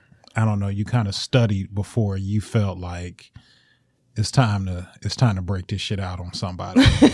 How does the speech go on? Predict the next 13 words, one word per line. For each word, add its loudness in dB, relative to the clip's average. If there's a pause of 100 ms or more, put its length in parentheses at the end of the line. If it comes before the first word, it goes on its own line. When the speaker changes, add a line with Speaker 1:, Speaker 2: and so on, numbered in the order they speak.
(1600)
Speaker 2:
I 10
feel 8
like 8
it 2
takes 2
a 8
long 8
time. 0
I'm 4
a, 4
I'm 6
a 10
voyeur, 8